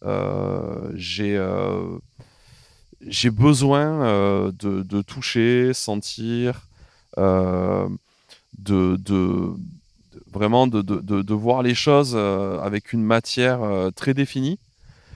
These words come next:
Et, et l'esprit, euh, numérique, euh, on retrouve pas de ça, ça, ça, ça. Et, euh, et pour moi, c'est très difficile de, de vendre, euh, du virtuel, en fait.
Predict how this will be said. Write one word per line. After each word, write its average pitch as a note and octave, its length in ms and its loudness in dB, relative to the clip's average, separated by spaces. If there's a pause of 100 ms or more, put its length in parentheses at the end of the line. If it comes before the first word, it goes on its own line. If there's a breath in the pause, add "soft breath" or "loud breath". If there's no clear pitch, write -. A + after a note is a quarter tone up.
(220 soft breath)
Et, G#2 680 2
et G#2 40 0
l'esprit, D3 720 0
euh, G#2 540 2
numérique, A#2 680 0
euh, G#2 300 2
on F#2+ 320 -2
retrouve - 300 -12
pas C#3+ 140 4
de - 40 -20
ça, G#2 240 -6
ça, F#2+ 260 -6
ça, G2 360 -6
ça. C#3 320 0 (960 soft breath)
Et, G2 240 2
euh, F#2 580 2
et F#2+ 80 -6
pour A2 200 -2
moi, C#3 120 4
c'est - 120 -8
très - 180 0
difficile D3+ 600 -4
de, G#2 520 4
de G#2+ 140 -2
vendre, B2 440 0
euh, G2+ 480 2 (540)
du G2 160 -4
virtuel, A2+ 380 0
en F2+ 60 -4
fait. - 280 -8